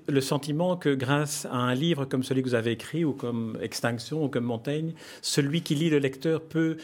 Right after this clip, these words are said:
ne plus avoir le sentiment de l'infinie solitude dans laquelle des souffrances peuvent placer quelqu'un comme,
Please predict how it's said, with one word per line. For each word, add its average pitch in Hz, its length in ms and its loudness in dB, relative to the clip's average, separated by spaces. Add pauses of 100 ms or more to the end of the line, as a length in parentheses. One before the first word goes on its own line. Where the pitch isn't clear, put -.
(200)
ne 139 100 6
plus 143 260 2
avoir 139 160 4
le 131 60 2
sentiment 139 540 0
de 131 160 0
l'infinie 123 480 2
solitude 135 540 0
dans 135 100 2
laquelle 127 320 -2
des 120 100 0
souffrances 131 460 -4
peuvent 117 180 -4
placer 117 300 -4
quelqu'un 117 400 -6
comme, 117 300 -4